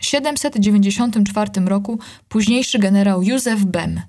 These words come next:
jedna z najpiękniejszych postaci nowożytnej Polski, a nawet Europy. Tak się później złożyło, że Józef Bem zaprojektował we Lwowie wspaniały gmach Ossolineum.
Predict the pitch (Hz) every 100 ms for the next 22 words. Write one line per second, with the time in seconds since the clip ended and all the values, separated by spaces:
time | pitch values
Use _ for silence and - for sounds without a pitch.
0 | _ _ - _ 226 214 226 233 285 294
1 | 330 - 269 269 277 - 208 226 214 208
2 | 202 202 202 196 196 214 247 - 285 185
3 | 175 175 202 269 220 180 - 190 - _
4 | _ _ _ _ _ _ _ _ _ _
5 | _ 302 294 - 233 220 202 185 190 214
6 | 269 - - - 185 202 202 285 285 226
7 | 196 208 262 262 220 208 214 208 269 262
8 | 240 202 190 190 208 208 202 - - 190
9 | 220 269 262 208 185 180 - 196 - 185
10 | 175 170 160 160 175